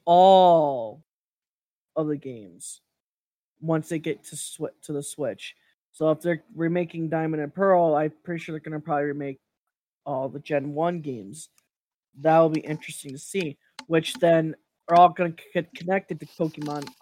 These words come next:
Home, which will then allow you to transfer each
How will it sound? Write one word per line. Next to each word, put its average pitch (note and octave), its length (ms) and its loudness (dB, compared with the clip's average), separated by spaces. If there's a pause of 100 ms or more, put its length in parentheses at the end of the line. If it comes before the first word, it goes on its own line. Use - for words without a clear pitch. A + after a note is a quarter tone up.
Home, F3 540 2 (440)
which E3+ 200 -4
will F#3 120 2
then F#3 180 4
allow F3+ 340 4
you F#3+ 160 2
to F3 100 -2
transfer E3+ 720 -8
each E3 460 -10